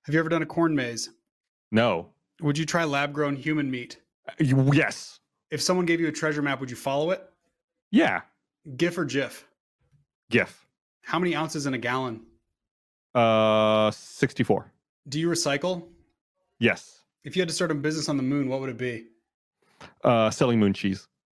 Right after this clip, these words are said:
Speaker 1: Can you lick, can you lick your own elbow?
Speaker 2: Yes.
Speaker 1: Worst time you've ever fallen asleep?
Speaker 2: Um, in Amsterdam.
Speaker 1: Would you eat pizza with a pineapple on it?
Speaker 2: Eh, sure, I'll try it.
Speaker 1: What's the capital of Bolivia?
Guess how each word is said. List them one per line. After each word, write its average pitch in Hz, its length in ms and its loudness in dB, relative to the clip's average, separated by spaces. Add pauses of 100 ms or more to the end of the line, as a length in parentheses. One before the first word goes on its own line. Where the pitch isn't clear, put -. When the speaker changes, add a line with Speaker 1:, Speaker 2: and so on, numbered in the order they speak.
(140)
Speaker 1:
Can 147 100 -4
you 147 100 2
lick, 160 300 -4
can 156 140 -6
you 151 80 2
lick 165 200 -2
your 165 100 0
own 143 100 0
elbow? 120 320 -4 (1080)
Speaker 2:
Yes. - 360 -2 (400)
Speaker 1:
Worst 170 280 -2
time 165 160 -2
you've 147 140 -2
ever 147 180 -2
fallen 139 280 -4
asleep? 127 360 -6 (1120)
Speaker 2:
Um, 98 1040 2 (1000)
in 127 100 4
Amsterdam. 98 460 0 (380)
Speaker 1:
Would 151 240 -2
you 170 140 -2
eat 170 200 -2
pizza 170 280 -2
with 147 120 0
a - 20 -10
pineapple 135 440 -4
on 113 160 -10
it? 113 100 -14 (720)
Speaker 2:
Eh, 370 260 4
sure, 147 240 2
I'll 139 80 2
try 92 240 2
it. - 100 -4 (380)
Speaker 1:
What's 170 180 -2
the 196 60 -6
capital 151 320 -2
of 139 60 -4
Bolivia? 127 420 -6